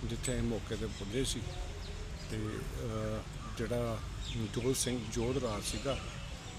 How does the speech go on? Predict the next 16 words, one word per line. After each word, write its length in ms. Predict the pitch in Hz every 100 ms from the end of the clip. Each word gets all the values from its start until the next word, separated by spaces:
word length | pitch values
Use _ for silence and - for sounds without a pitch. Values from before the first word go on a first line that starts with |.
| -
ਉਹਦੀ, 420 | 135 120 131 127
ਅ, 240 | 120 117 113
ਮੌਕੇ 320 | 113 98 120
'ਤੇ 100 | 113
ਮੌਤ 300 | 113 104 107
ਹੋ 120 | 156
ਗਈ 140 | 123 107
ਸੀ, 100 | - 87 - - - - -
ਜਿਹਨੂੰ 240 | 117 131 117
ਅਸੀਂ 140 | 135
ਪੋਸਟਮਾਰਟਮ 680 | 123 117 110 117 104 113 113
ਲਈ, 160 | 113
ਅ, 500 | 110 107 120 110 107
ਸਿਵਲ 260 | - 117 123
ਹਸਪਤਾਲ 340 | - - 101 101 -
ਪਹੁੰਚਾਇਆ 480 | 107 104 104 135